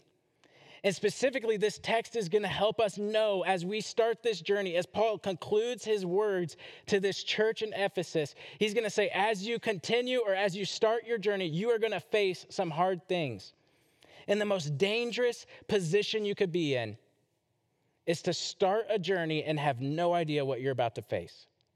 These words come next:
to be completely unprepared. And as funny as going out into the woods, you know, and urinating is, that's nothing compared to what Paul is gonna warn us that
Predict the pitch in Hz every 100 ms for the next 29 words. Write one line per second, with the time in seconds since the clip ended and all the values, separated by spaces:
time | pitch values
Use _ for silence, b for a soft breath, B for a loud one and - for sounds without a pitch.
0 | _ _ _ _ _ - 175 160 170 139
1 | - 156 180 185 190 185 175 151 151 147
2 | 123 98 - _ _ b b b b b
3 | - 180 170 196 202 220 208 156 190 196
4 | 202 190 180 170 170 185 185 156 170 165
5 | 156 147 143 165 165 170 165 147 143 123
6 | 143 143 110 - - b b b b b
7 | 180 185 180 180 180 170 165 139 165 156
8 | 156 131 139 156 170 - 170 165 156 147
9 | 151 143 131 139 139 117 107 101 - -
10 | b b b b b - 160